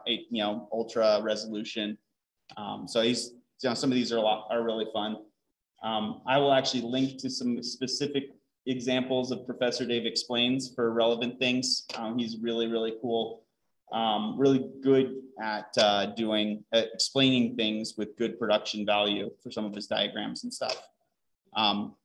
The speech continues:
and then if you need, if you get tired of YouTube's recommended, you know, chill lo-fi beats to study to, um, then you can also put on, like, things like the Jellyfish Cam from Monterey Bay. Um, this is kind of fun to have on in the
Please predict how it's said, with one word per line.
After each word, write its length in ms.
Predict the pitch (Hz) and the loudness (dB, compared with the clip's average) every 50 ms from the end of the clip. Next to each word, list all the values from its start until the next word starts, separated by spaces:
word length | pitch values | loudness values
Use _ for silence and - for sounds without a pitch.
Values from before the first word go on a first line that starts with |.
| _ _ _ | _ _ _
and 160 | 127 127 127 | 2 4 4
then 140 | 127 123 123 120 - 120 | 4 4 4 2 0 -4
if 100 | 123 120 | -2 -2
you 80 | 120 | 0
need, 280 | 120 123 131 131 131 123 127 131 - - - - _ _ _ _ - | 2 2 2 2 0 0 -2 -6 -12 -16 -18 -20 _ _ _ _ -10
if 80 | 120 | -4
you 80 | 135 135 | -2 2
get 220 | 143 156 143 - | 4 4 4 6
tired 320 | 156 151 151 147 147 143 139 | 6 8 8 8 8 6 6
of 200 | 135 127 113 113 120 123 | 6 6 4 2 0 0
YouTube's 440 | 131 131 127 - 143 135 - - - 131 127 | 0 0 0 0 0 0 0 0 2 2 2
recommended, 640 | 123 - 131 123 123 123 123 120 110 120 117 113 - 117 117 - _ - 120 | 4 4 2 4 4 4 4 4 4 2 2 2 0 -4 -10 -12 _ -2 0
you 80 | 117 | 2
know, 240 | 110 107 107 - - - _ _ _ _ _ _ _ _ _ _ _ | 2 2 0 -2 -6 -14 _ _ _ _ _ _ _ _ _ _ _
chill 260 | - - 156 147 139 135 127 | 2 4 6 6 6 6 6
lo-fi 420 | 127 127 127 127 127 131 120 117 104 117 | 6 4 4 4 4 4 4 4 2 0
beats 220 | 127 120 120 - - - | -4 -4 -4 -8 -12 -10
to 60 | 110 | -12
study 300 | - - 131 127 127 113 - - - - | -4 0 0 0 0 0 -4 -8 -6 -4
to, 80 | 101 95 101 - - - - _ _ _ _ _ _ | -2 -2 -2 -4 -6 -12 -18 _ _ _ _ _ _
um, 320 | 107 110 110 107 104 104 104 101 101 - - - | 0 2 4 4 4 2 0 -2 -6 -10 -6 0
then 180 | - 117 117 117 117 | 2 2 4 4 2
you 80 | 123 120 - | 2 0 0
can 100 | 117 113 | 0 0
also 260 | 113 117 113 - 117 110 | 2 2 2 2 0 -2
put 180 | 110 - 123 110 | 0 -2 0 0
on, 220 | 110 107 107 107 | 2 0 0 -2
like, 240 | 107 104 98 - - | -2 -4 -6 -6 -6
things 200 | - 117 113 110 113 110 | -4 -4 -2 2 2 2
like 120 | 110 110 - - - | 2 2 0 -6 -8
the 80 | 123 120 | -6 -2
Jellyfish 640 | 123 143 147 156 156 139 - 127 113 - - - | 0 4 4 6 4 4 4 2 2 0 0 -2
Cam 340 | 120 110 98 95 92 92 - - | -2 0 0 0 -2 -6 -6 -6
from 140 | 117 110 | -6 -4
Monterey 400 | 110 110 107 107 107 107 101 101 101 107 | -2 -2 -2 -2 -2 -2 -2 -2 0 2
Bay. 180 | 104 104 101 101 - - - - _ _ _ _ _ _ _ - | 2 2 0 -2 -6 -14 -20 -20 _ _ _ _ _ _ _ -4
Um, 380 | 101 107 101 101 101 - - - _ _ _ _ _ _ - - _ - _ _ _ _ _ _ | 0 0 0 0 0 -4 -8 -10 _ _ _ _ _ _ -20 -20 _ -20 _ _ _ _ _ _
this 160 | - 123 120 127 | -4 -4 -2 -2
is 100 | 117 - | -4 -2
kind 180 | - 113 110 | -2 -2 -2
of 80 | 110 - | -2 -4
fun 160 | - 110 107 107 | -4 -4 -2 -2
to 60 | 104 | 0
have 180 | 107 104 104 101 | 0 0 0 0
on 200 | 107 104 104 104 | 0 -2 -2 -2
in 60 | 101 | -4
the 120 | 101 98 | -2 -2